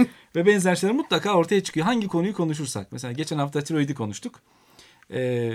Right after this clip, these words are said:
mesela onda da aynı şekilde. Hep, hep aynı. Tiroid demişken tiroid hastalarındaki, e, şey nedir? E, bunun, e, belirtileri nelerdir? Oradaki ağrıyı nasıl hissederiz? Onu ayırmanın yolu nedir?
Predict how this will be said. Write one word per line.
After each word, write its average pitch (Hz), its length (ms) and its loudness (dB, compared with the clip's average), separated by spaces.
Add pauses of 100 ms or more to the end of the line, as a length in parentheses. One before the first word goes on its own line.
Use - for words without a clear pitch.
(140)
mesela - 240 -8
onda 214 220 4
da 117 60 -2
aynı 110 160 -4
şekilde. 101 320 -10
Hep, - 160 -14
hep 269 180 -8
aynı. 120 320 4 (320)
Tiroid 254 260 0
demişken 254 380 2
tiroid 220 240 4
hastalarındaki, 196 1040 4 (280)
e, - 40 -18
şey 202 200 0
nedir? 120 380 -2
E, 123 100 -4
bunun, 123 280 0
e, 110 520 -4
belirtileri 143 480 4
nelerdir? 101 480 -2 (520)
Oradaki 131 320 -2
ağrıyı 139 300 6
nasıl 127 200 2
hissederiz? 113 360 -2
Onu 120 360 -4
ayırmanın 127 380 4
yolu 127 260 4
nedir? 98 300 -4